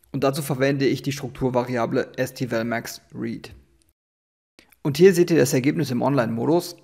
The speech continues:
Bei dem schreibenden Zugriff werden über die Eigenschaft P val max die Werte der internen Strukturvariablen auf zweitausend beziehungsweise dreitausend gesetzt.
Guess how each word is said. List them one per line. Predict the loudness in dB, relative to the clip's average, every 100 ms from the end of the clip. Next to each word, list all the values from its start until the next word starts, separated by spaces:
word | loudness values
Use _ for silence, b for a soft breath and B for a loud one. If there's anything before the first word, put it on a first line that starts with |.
| b b b b b _
Bei | 2
dem | 2
schreibenden | 2 4 4 4
Zugriff | 0 -4 -2 -4 -6 -4
werden | 2 2 2
über | -2 -2
die | 0
Eigenschaft | 0 -2 -2 -4 -4 -4
P | 0 2
val | 2
max | 2 0 -2
die | -6 2
Werte | 4 4 0
der | -4 -2 -2
internen | -2 0 -2
Strukturvariablen | -4 -10 -4 0 2 0 0 0 0 -2 -4 -4
auf | -2 -4 -8 -14
zweitausend | -4 -2 0 0 2 0 -4 -6
beziehungsweise | -8 -8 -6 -8 -8 -10
dreitausend | -12 -6 -4 0 -2 -2
gesetzt. | -4 -2 -4 -6